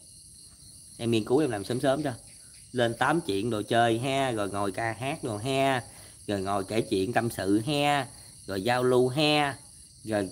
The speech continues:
chửi nhau ha. <laughs> Nhưng mà em sẽ làm cho, em làm, để em làm rồi em thông báo lên cái kênh này nè.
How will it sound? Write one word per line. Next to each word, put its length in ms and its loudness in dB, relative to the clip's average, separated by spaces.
chửi 200 2
nhau 260 2
ha. 420 4
<laughs> 100 2
Nhưng 100 2
mà 80 10
em 180 2
sẽ 120 8
làm 160 4
cho, 120 4
em 140 -4
làm, 280 -6
để 60 -2
em 140 4
làm 180 4
rồi 80 2
em 80 0
thông 120 -2
báo 160 4
lên 160 2
cái 160 0
kênh 140 0
này 140 -6
nè. 120 -8